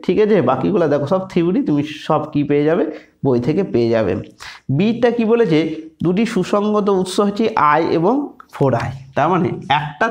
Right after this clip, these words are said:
তীব্রতা আই ওয়ান সমান দিয়ে দিয়েছে আই, আর একটা তীব্রতা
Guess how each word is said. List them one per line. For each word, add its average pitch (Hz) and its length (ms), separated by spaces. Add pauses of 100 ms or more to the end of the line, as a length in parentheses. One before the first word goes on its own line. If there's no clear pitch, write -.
তীব্রতা 160 500 (300)
আই 127 140
ওয়ান 180 260
সমান 156 360
দিয়ে 127 160
দিয়েছে 120 220 (680)
আই, 139 240 (1120)
আর 165 200
একটা 233 320
তীব্রতা 123 560